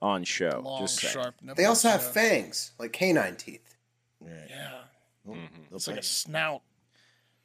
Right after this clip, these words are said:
Speaker 4: Pat, how did your, uh, how'd the little guy do on the flight on a scale of one to ten as far as, like, just annoying the fuck out of everyone else? Like, crying?
Speaker 1: Uh, he was a one. He was a, or a ten. He was the best possible.
Speaker 4: Oh, nice.
Speaker 2: Oh, the best.
Speaker 4: That's awesome.
Speaker 1: Yeah, he was a pro,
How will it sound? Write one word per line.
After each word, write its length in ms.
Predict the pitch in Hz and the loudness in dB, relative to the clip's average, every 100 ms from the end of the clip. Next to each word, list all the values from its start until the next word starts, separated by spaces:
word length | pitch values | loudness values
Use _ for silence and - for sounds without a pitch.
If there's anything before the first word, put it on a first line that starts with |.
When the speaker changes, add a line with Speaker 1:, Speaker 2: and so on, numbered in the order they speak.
| _ _ - | _ _ 4
Speaker 4:
Pat, 200 | 120 101 | 6 8
how 120 | 123 | 6
did 140 | 127 | 6
your, 280 | 107 117 113 | 4 6 8
uh, 160 | 104 95 | 6 6
how'd 180 | 110 107 | 2 -2
the 60 | |
little 200 | 104 101 | -2 -2
guy 200 | 98 92 | 0 0
do 180 | 85 92 | 0 -6
on 80 | 87 | -8
the 60 | 85 | -10
flight 360 | - 90 85 - | 0 2 2 -2
on 140 | 92 | -8
a 80 | 87 | -4
scale 340 | - - 90 | -4 0 0
of 80 | 85 | 0
one 140 | 90 | -4
to 80 | 85 | -12
ten 240 | - 92 85 | -8 -6 -6
as 80 | - | -4
far 160 | 92 | 0
as, 160 | 85 90 | 0 -2
like, 220 | 85 - _ | -8 -10 _
just 200 | 85 - _ | -10 -10 _
annoying 480 | 90 90 90 87 87 | -8 -6 -6 -8 -8
the 80 | 85 | -6
fuck 260 | - 87 | -2 0
out 120 | 90 87 | -2 -6
of 80 | |
everyone 320 | 87 87 85 85 | -6 -12 -14 -14
else? 300 | 82 - - | -12 -14 -14
Like, 160 | 85 _ | -16 _
crying? 320 | - 87 107 | -2 2 6
Speaker 1:
Uh, 240 | 123 113 | 6 6
he 140 | 107 120 | 4 2
was 220 | 117 98 | 0 -2
a 60 | 101 - | -6 -10
one. 520 | 104 98 107 123 180 - - - 117 | 0 2 4 2 -6 -10 -10 -6 -4
He 60 | |
was 120 | 98 | -4
a, 320 | 92 _ - 127 | -6 _ -14 2
or 100 | 107 | 4
a 60 | 98 | 4
ten. 360 | - 104 135 - | 0 -2 -4 -12
He 80 | - | -4
was 100 | 113 | -4
the 60 | 101 | 4
best 240 | 117 - | 4 4
possible. 360 | 107 98 - 139 | 2 2 0 2
Speaker 4:
Oh, 100 | 208 | 4
nice. 200 | 135 - | 4 -2
Speaker 2:
Oh, 100 | 175 | -4
the 80 | 151 | -6
best. 480 | 123 156 202 - - - | -2 -2 -2 -8 -12 -10
Speaker 4:
That's 120 | 101 | -2
awesome. 120 | 95 | 4
Speaker 1:
Yeah, 120 | 107 - _ | 4 4 _
he 160 | 107 107 | -6 -4
was 120 | 98 | -4
a 40 | |
pro, 400 | 90 - 101 110 | -4 2 6 4